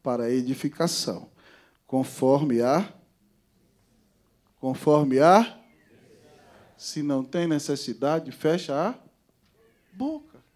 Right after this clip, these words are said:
Eu fico perplexo, amados irmãos, às vezes as pessoas estão lá fora, e eu sou pastor, eu estou conversando com alguém, de repente outra pessoa que não tem nada a ver entra no meio da conversa.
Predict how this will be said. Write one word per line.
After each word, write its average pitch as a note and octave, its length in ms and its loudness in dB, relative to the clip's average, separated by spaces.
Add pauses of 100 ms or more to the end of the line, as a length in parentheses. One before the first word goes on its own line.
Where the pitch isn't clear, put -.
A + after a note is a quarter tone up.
(800)
Eu D3+ 80 -6
fico B3 180 2
perplexo, B3+ 560 6
amados A3+ 320 4
irmãos, A3 320 4
às G3 140 6
vezes G#3+ 200 8
as A3+ 100 0
pessoas G#3+ 480 6
estão G#3+ 180 0
lá F#3 120 4
fora, A3 540 4 (1120)
e D#3 80 0
eu F#3 100 10
sou G#3+ 160 4
pastor, G#3+ 440 4
eu G#3 60 8
estou A#3 140 4
conversando A3 480 2
com G3 100 2
alguém, F3 520 2 (340)
de F3+ 120 2
repente G3+ 340 4
outra A3+ 140 -2
pessoa A3 280 0
que G#3+ 80 -8
não A3+ 60 -2
tem A3 160 -4
nada F#3+ 320 0
a - 20 0
ver D3 140 -2
entra F#3 160 -6
no A#3+ 80 -4
meio A#3 160 -4
da A#3+ 60 -6
conversa. B2 500 -10